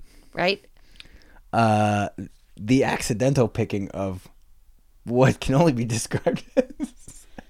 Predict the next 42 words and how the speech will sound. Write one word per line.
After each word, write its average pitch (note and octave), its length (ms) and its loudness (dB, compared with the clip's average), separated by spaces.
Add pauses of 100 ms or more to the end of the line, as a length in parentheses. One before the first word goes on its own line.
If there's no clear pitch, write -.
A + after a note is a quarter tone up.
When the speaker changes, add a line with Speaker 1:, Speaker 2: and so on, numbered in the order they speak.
(240)
Speaker 2:
a D3+ 100 4
dead C#3 460 0
possum D#3 420 4
in F#3 140 0
a A#3 40 2
garbage - 840 4
can. - 240 2 (720)
No, D#3 300 0
actually, G#3+ 600 2 (240)
if - 160 -4
I A#3+ 120 2
opened E3+ 340 2
up D3+ 120 0
a C3 60 0
garbage A#2 380 -2
can C#3+ 140 0
and C3 60 -2
saw B2+ 120 0
a - 20 -2
dead G#2+ 340 -4
possum A#2+ 380 -4
in B2+ 80 -2
there, C3+ 160 -2
that C3 160 -2
would A#2 80 -4
be B2 100 -2
more G#2+ 240 -6
interesting F#2+ 500 -8
than D#2 100 -12
this C#2 180 -14
movie. D2+ 380 -12
Speaker 1:
Right. - 360 -4
Okay, F#3+ 220 0
let's G#3+ 200 -2
go F4 100 0
back C4+ 140 0
to - 100 -12
my D3 100 0
movie. - 260 -10
Speaker 2:
Okay. - 200 -6
Speaker 1:
Sorry. - 220 0 (800)
So, - 320 2